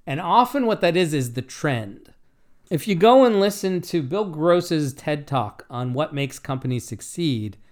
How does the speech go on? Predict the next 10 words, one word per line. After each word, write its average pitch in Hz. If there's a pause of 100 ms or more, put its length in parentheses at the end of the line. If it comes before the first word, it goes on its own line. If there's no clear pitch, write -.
(480)
the 147
biggest 233
factor 190
in 165
success 143 (360)
is 131
timing. 135 (1120)
It's 160
not 196
what, 233